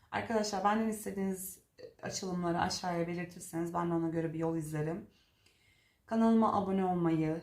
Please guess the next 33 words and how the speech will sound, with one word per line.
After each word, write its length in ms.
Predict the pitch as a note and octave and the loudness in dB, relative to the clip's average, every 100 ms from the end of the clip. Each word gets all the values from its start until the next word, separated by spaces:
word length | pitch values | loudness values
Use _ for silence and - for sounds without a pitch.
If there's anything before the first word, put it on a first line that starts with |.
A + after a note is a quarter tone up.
| - _ - | -8 _ -6
beni 200 | F#3+ F3 | -4 -2
beğenmeyi, 680 | E3+ E3 E3 D#3+ D#3 D#3 | 0 0 0 0 0 0
bildirimleri 540 | E3 G3 F#3+ F#3+ F3+ E3+ | -2 -6 -6 -4 -2 -2
açmayı 680 | - - - E3 E3 E3 E3 | -4 -6 -4 -2 0 -2 -4
ve 100 | F3+ | -4
yorum 280 | G#3 G3+ | -2 -2
yapmayı 400 | E3+ D#3+ - E3 | -2 -4 -6 -6
unutmazsanız 840 | F3 F#3 F3+ - F3 E3+ D#3 D#3 D#3+ | -4 -6 -6 -6 -8 -6 -6 -6 -6
çok 180 | G3+ G3 | -10 -10
çok 200 | G3+ G3+ | -8 -8
mutlu 260 | F#3+ - | -10 -8
olurum. 480 | G3 F#3+ F#3+ F#3 - - _ _ _ | -6 -4 -4 -6 -8 -16 _ _ _
Onun 220 | - A3+ | 0 2
dışında 280 | A3 - G#3 | 2 0 2
benden 240 | G#3 G3+ G3+ | 4 2 0
özel 320 | F#3 F#3+ F#3 | -2 -2 -2
danışmanlık 540 | F3+ F3+ F3+ E3+ E3+ | -4 -4 -4 -2 -2
almak 240 | F3 E3+ E3 | 0 0 -2
isterseniz 800 | - E3+ E3 D#3+ D3+ D3+ E3+ - | -6 -4 -4 -4 -2 -2 -2 -6
Sonrisi 440 | F#3+ F#3+ F#3 - | -4 -4 -4 -4
Altre, 440 | F3 E3+ E3+ - E3 | -2 -2 -4 -6 -4
Enerji 380 | E3+ F3+ F3 E3+ | -2 -2 -2 0
Altre, 540 | E3 E3 - D#3+ D#3+ _ _ | -2 -4 -8 -8 -10 _ _
e, 180 | - D3+ | -14 -8
pardon, 320 | F#3 E3+ D3+ | -2 0 0
Sonrisi 520 | D3 - F3 F3+ F#3 E3+ | -4 -6 -4 -4 -2 0
Altre, 360 | E3 E3 E3 | 0 -2 -10
Tarot 300 | - F#3 E3+ | -4 -4 -2
Altre, 320 | D#3 D#3+ - | -2 -4 -4
Enerji 400 | A3 F3 E3 E3 | -4 0 0 0
Alt-, 260 | D#3+ D#3 - _ _ _ | -2 -2 -8 _ _ _
Enerji 680 | - E3 D#3+ D#3+ D#3+ G#3+ G#3 - | -8 -2 0 0 -2 -4 -4 -8
hesabımdan. 840 | D3+ D#3+ D3+ C#3+ C#3 D3 - - | -4 0 0 -2 -2 -2 -2 -6